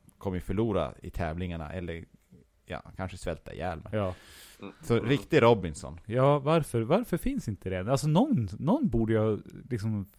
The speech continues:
Speaker 2: kläckt den idén att, alltså, skit i de jävla intrigerna och, och det där,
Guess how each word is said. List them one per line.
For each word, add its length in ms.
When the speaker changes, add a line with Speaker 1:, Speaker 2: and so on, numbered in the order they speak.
Speaker 2:
kläckt 360
den 180
idén 280
att, 260
alltså, 220
skit 440
i 20
de 80
jävla 200
intrigerna 840
och, 220
och 160
det 120
där, 280